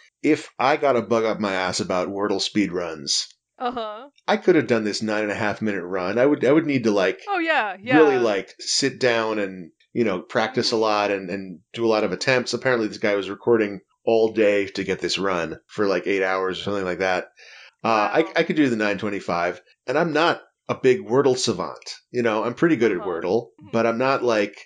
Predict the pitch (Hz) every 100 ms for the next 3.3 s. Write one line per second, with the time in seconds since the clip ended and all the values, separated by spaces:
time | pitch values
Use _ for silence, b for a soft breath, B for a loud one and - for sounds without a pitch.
0 | _ _ - - 131 123 110 107 113 131
1 | 120 107 104 120 92 110 107 101 95 -
2 | - _ - 110 104 113 98 110 101 85
3 | - -